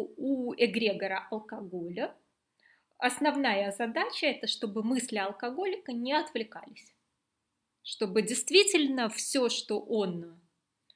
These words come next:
э, думает, все, все его эмоции, переживания, усилия были направлены только на взаимодействие с вот этим,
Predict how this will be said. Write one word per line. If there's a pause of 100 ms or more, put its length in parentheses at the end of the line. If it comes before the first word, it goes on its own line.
(280)
э,
думает,
все, (180)
все
его
эмоции,
переживания,
усилия
были
направлены
только
на
взаимодействие (440)
с (420)
вот
этим,